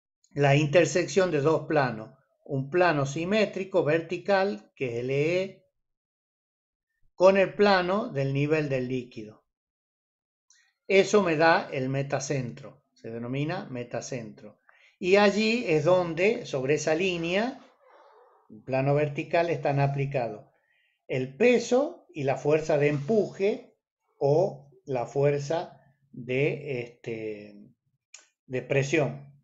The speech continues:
¿Mm? Y vuelve a pasar lo mismo, a do-, dependiendo dónde esté el peso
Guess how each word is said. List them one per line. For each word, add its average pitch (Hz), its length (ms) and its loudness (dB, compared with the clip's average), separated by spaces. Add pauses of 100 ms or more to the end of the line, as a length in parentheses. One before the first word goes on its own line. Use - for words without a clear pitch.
(140)
¿Mm? 135 300 -10 (300)
Y 143 100 -2
vuelve 196 280 8
a - 100 6
pasar 185 280 6
lo 185 100 6
mismo, 131 600 -2 (440)
a 127 140 0
do-, 160 260 2
dependiendo 175 720 2
dónde 180 380 2
esté 160 720 0 (340)
el 131 340 -4
peso 147 720 2